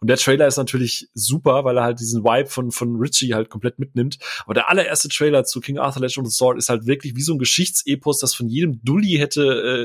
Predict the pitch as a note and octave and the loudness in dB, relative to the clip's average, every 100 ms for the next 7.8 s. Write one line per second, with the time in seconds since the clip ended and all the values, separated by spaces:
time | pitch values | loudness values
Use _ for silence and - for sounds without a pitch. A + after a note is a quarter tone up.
0 | A#2+ F2 F#2+ F#2 A#2 A#2 C3 F3 - A2+ | -2 -4 -6 -6 -6 -2 -2 -2 0 0
1 | G#2+ - A2+ D3 - - - A#2+ C3 D#3+ | 0 -2 -2 -2 -10 -16 -4 2 4 4
2 | - D3 C3+ C3 B2+ C3+ C3 B2+ B2+ - | 2 2 2 2 2 0 0 2 2 2
3 | B2 A#2+ - - C3+ D3 B2+ B2 - B2+ | 0 0 -4 -2 0 0 0 -4 0 2
4 | A#2+ C#3 C#3 A#2+ - C#3+ G#2+ G2+ A2 F#2+ | 4 2 0 -2 2 2 2 0 -2 0
5 | G#2+ G#2+ A2+ A2 A2 G#2+ G#2+ A2+ A2+ - | -2 -2 -2 -2 -4 -8 -4 -2 -2 -4
6 | - - _ _ _ - - A2+ E3+ C3 | -10 -18 _ _ _ -6 0 0 -2 -8
7 | D3+ E3 E3 E3+ - E3 G#3 | -2 -2 -2 -2 -2 -2 -2